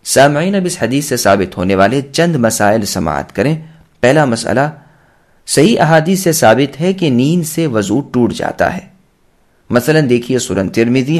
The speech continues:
حدیث رقم تین ہزار پانچ سو پینتیس۔ اور اس صحیح حدیث سے ثابت ہوا کہ نبی صلی اللہ علیہ وسلم نے نیند سے اٹھنے کے بعد دوبارہ وضو نہیں کیا تھا۔ ان دونوں احادیث میں جمع و تطبیق کی صورت یہ ہے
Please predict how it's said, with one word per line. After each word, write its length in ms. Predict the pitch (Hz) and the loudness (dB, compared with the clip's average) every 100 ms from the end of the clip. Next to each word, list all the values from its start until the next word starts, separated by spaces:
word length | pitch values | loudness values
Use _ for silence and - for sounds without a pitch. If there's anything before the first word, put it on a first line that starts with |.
| 147 | -2
حدیث 280 | 117 107 107 | -2 0 0
رقم 220 | 98 98 | -2 -2
تین 220 | 117 117 | 0 0
ہزار 260 | 107 104 104 | 0 0 0
پانچ 260 | - - | -2 -8
سو 120 | - 82 | -8 -6
پینتیس۔ 520 | 95 92 110 - - _ _ _ _ _ _ _ | -4 -4 -6 -6 -14 _ _ _ _ _ _ _
اور 220 | - - | 2 4
اس 120 | 156 | 4
صحیح 380 | 156 127 160 202 | 4 0 2 2
حدیث 280 | 151 151 175 | 0 0 -2
سے 120 | 156 | -2
ثابت 480 | 147 113 120 139 - | 0 2 2 0 -2
ہوا 180 | 147 175 | -2 -2
کہ 180 | 185 139 | 0 0
نبی 220 | 123 160 | 0 0
صلی 240 | 156 127 | -2 2
اللہ 140 | 117 120 | 4 4
علیہ 180 | 117 110 | 2 0
وسلم 420 | - 101 131 127 | -2 0 0 2
نے 140 | 143 | 0
نیند 380 | 127 123 190 175 | 2 2 2 0
سے 260 | 135 175 175 123 | -2 -2 -2 -4
اٹھنے 340 | 120 160 220 | -6 -2 -4
کے 140 | - - | -4 -6
بعد 220 | 98 139 - _ _ _ | -4 -4 -8 _ _ _
دوبارہ 500 | 107 139 147 160 170 | 2 4 6 4 4
وضو 240 | 127 123 117 | 2 0 -2
نہیں 280 | 101 - | -2 -8
کیا 200 | 104 107 | -2 0
تھا۔ 220 | 110 127 135 - _ _ _ _ - | 0 -2 -6 -8 _ _ _ _ 0
ان 200 | 120 123 | 2 4
دونوں 280 | 165 214 | 4 2
احادیث 680 | - 139 147 135 139 175 - | 0 -2 0 0 0 -4 -4
میں 200 | 156 180 | -4 -2
جمع 280 | 147 110 113 | 0 2 2
و 40 | 104 | 0
تطبیق 560 | 95 - 101 135 - | -4 -6 -2 -4 -2
کی 60 | 110 | -6
صورت 380 | - 87 - 85 | -4 -6 -6 -4
یہ 160 | 104 | -4
ہے 240 | 110 160 | -2 -4